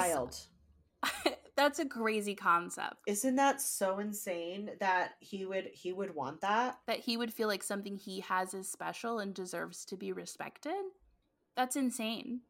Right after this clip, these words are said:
Speaker 2: I can't believe he
Speaker 1: And
Speaker 2: would do that.
Speaker 1: again, we can bring it back to point number one. Joseph Smith is the person who brought all of this about. Uh, when you wanna talk about authority, like, who really gave you the authority to decide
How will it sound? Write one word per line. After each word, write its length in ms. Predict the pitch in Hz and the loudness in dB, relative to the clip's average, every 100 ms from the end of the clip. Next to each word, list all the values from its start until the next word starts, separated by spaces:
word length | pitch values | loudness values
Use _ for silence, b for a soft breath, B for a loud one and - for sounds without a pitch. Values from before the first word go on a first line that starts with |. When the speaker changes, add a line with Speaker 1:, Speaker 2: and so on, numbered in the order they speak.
| - | -8
Speaker 2:
I 120 | 214 | -8
can't 180 | 214 208 | -4 -2
believe 240 | 202 190 | 0 0
he 100 | 196 | 2
Speaker 1:
And 120 | 247 | 2
Speaker 2:
would 40 | 269 | 4
do 80 | 214 | 6
that. 240 | 285 254 247 | 6 6 4
Speaker 1:
again, 140 | 254 b b b b - | -2 b b b b -2
we 120 | 226 | 0
can 160 | 240 | 0
bring 240 | 226 233 240 | 4 4 4
it 120 | 233 | 2
back 300 | 226 233 240 | 6 6 4
to 180 | 240 226 - | 0 0 0
point 320 | 220 220 214 | -2 0 -2
number 320 | 214 226 240 | -2 0 0
one. 540 | 233 226 240 214 202 202 _ _ _ _ _ - _ _ _ - | 0 0 0 0 -4 -8 _ _ _ _ _ -20 _ _ _ -2
Joseph 420 | 226 233 233 247 | 4 4 4 2
Smith 400 | - 233 240 233 | 2 0 0 0
is 120 | 208 | -6
the 80 | 208 | -8
person 400 | - 214 214 220 | 0 0 2 -2
who 120 | 208 | -2
brought 300 | 202 208 202 | 0 2 4
all 240 | 202 202 214 | 6 4 4
of 100 | 214 | 0
this 280 | 208 208 | -2 -2
about. 540 | 214 214 220 214 208 - | -4 0 2 4 2 0
Uh, 120 | - 196 - b b _ | -2 -2 -4 b b _
when 120 | 220 | 2
you 80 | 233 | 4
wanna 240 | 220 226 | 4 4
talk 300 | 233 247 233 | 4 6 4
about 300 | 233 220 220 | 4 4 4
authority, 560 | 208 - 214 226 220 202 | 2 2 4 6 6 4
like, 280 | 202 190 196 B B - | 4 2 0 B B 2
who 240 | 277 277 | 4 6
really 640 | 226 240 269 285 285 294 - _ | 8 8 8 4 2 2 -4 _
gave 300 | 233 247 220 | 2 4 4
you 240 | 220 254 262 | 2 2 0
the 120 | 233 | 0
authority 680 | 196 196 190 180 175 175 175 _ _ _ _ - | -2 0 -2 0 -2 -4 -6 _ _ _ _ -4
to 100 | 208 | -2
decide 720 | 202 185 208 185 180 175 | -2 2 6 8 8 4